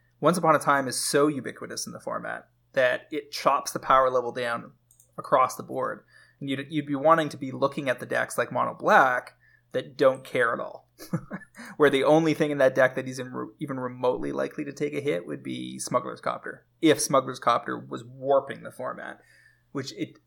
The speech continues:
I'm pretty low on a Copter ban,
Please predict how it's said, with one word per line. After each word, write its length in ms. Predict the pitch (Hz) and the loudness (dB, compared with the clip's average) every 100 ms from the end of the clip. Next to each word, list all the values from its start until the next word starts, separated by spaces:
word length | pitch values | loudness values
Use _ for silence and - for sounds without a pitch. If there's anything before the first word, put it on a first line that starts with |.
| _ _ _ _ _ _ _ _ | _ _ _ _ _ _ _ _
I'm 180 | 147 214 | 2 2
pretty 220 | - 359 | 4 4
low 300 | 190 127 143 | 4 4 4
on 120 | 143 160 | 4 0
a 60 | |
Copter 380 | 156 151 - 170 | 2 2 0 -4
ban, 360 | 151 151 190 | -6 -8 -10